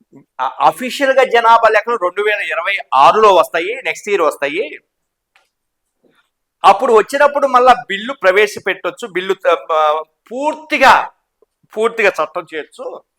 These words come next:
ఏ జిల్లాకి ఆ జిల్లాకి రిజర్వేషన్ ఇవ్వచ్చు. కానీ ఇప్పుడు టైమ్ లేదు కాబట్టి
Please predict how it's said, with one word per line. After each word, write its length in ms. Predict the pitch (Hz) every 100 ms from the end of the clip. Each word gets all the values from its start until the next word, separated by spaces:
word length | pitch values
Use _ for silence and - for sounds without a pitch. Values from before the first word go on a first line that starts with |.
| _ _ _ _ _ _ _ _ _ _ 151
ఏ 120 | 180
జిల్లాకి 400 | 180 196 202 185
ఆ 100 | 170
జిల్లాకి 680 | 170 175 170 165 160 123 - _ _ -
రిజర్వేషన్ 500 | 147 139 165 160 156
ఇవ్వచ్చు. 540 | 131 131 - 262 269 _ _ _ _ _ _ _ _ _
కానీ 600 | 151 151 156 208 277 143 _ _ _ _ _
ఇప్పుడు 300 | 175 220 214
టైమ్ 280 | 143 143 202
లేదు 260 | 208 180 202
కాబట్టి 760 | 160 143 135 - 269 208 113